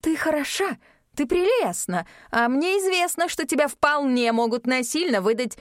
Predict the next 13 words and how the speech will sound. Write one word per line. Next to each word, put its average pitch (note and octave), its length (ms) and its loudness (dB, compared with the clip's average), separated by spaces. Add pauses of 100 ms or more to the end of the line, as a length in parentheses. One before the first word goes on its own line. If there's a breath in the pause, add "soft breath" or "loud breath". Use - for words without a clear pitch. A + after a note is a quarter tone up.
(120 loud breath)
за D4+ 140 -2
какого-нибудь D4 500 0
глупца C4+ 600 -2
замуж. F#3+ 500 -2 (480)
Я F#4 180 2
сама A3 400 0
из F3 120 -4
глубинки F#3+ 600 -2
едва-едва F#4 840 0
сбежала». B3 500 -2 (760)
Ойтка A3 600 0 (300 soft breath)
тяжело G3 400 0
вздохнула. F3+ 680 -2